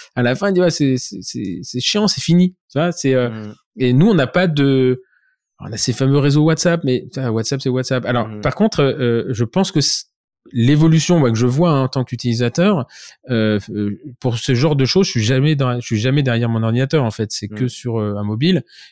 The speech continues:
Speaker 1: Vous avez une application qui est en, qui est
Speaker 2: Bah
Speaker 1: en
Speaker 2: alors,
Speaker 1: développement ?
Speaker 2: non, alors, pour l'instant, euh, en fait, on veut voir, euh, un peu l'attraction du, du site, quoi. On, on,
Speaker 1: Mhm.
Speaker 2: on met, on a mis le site, c'est, c'est une web app, donc, euh, c'est facilement utilisable sur, euh, téléphone.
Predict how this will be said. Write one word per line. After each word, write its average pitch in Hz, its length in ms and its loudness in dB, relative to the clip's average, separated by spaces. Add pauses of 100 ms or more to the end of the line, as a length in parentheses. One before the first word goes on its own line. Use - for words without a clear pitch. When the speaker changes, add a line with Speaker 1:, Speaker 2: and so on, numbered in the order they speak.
(100)
Speaker 1:
Vous 117 120 0
avez 139 140 2
une 143 100 4
application 139 560 -2
qui 160 120 -2
est 143 40 2
en, 123 480 -2
qui - 120 -6
est - 20 0
Speaker 2:
Bah - 20 4
Speaker 1:
en - 40 4
Speaker 2:
alors, 113 100 2
Speaker 1:
développement ? 143 340 0 (420)
Speaker 2:
non, 123 220 -2
alors, 110 360 0
pour 117 120 -6
l'instant, 139 320 0
euh, 113 160 4
en 104 100 2
fait, 120 160 0
on 107 80 -2
veut 101 80 0
voir, 110 280 4
euh, 101 260 4
un 98 60 -2
peu 104 120 -8
l'attraction 107 480 -2
du, 98 480 -6
du 98 120 -10
site, 131 200 -8
quoi. 95 260 -2
On, 92 360 -10
on, 107 160 -6
Speaker 1:
Mhm. 101 80 -8
Speaker 2:
on 98 100 -10
met, 101 160 -6
on 98 160 -8
a 98 80 -6
mis 98 120 -8
le - 60 -14
site, 135 260 -4
c'est, 101 200 -6
c'est 101 160 -8
une 98 80 -6
web 104 200 0
app, 127 240 2
donc, 95 220 -10
euh, 95 160 -4
c'est 92 280 -6
facilement 107 360 -8
utilisable 101 380 -6
sur, 95 280 -6
euh, 90 40 -6
téléphone. 117 480 -4